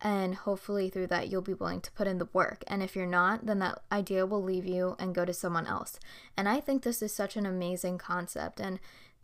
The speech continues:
the one way that it's changed my work ethic and my ability to be productive and understanding different seasons of productivity is just sometimes I won't be available. There are gonna be times in my life where I'm just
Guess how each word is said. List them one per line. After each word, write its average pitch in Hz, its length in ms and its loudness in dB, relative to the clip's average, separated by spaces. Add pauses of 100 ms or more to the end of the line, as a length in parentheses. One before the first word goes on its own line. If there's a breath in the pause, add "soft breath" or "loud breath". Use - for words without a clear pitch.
(160)
the 226 200 6
one 240 420 4
way 294 140 6
that 220 180 4
it's - 240 -4
changed 202 400 -4
my 190 140 0
work 180 340 0
ethic 180 400 -2
and 185 140 0
my 175 320 0 (480)
ability 202 500 4
to 196 80 0
be 196 140 0
productive 185 580 -2
and 180 120 -2
understanding 185 540 -2
different 185 300 -4
seasons 185 460 -4
of 175 60 -4
productivity 175 640 0
is 226 180 2
just 226 160 -4
sometimes 285 460 2
I 233 60 6
won't 196 300 2
be 196 320 0
available. 180 720 -2 (600 loud breath)
There 220 160 6
are 233 40 4
gonna 247 140 4
be 254 140 2
times 214 280 -2
in 220 60 0
my 214 120 2
life 185 360 2
where 190 240 2
I'm 190 180 0
just - 340 -8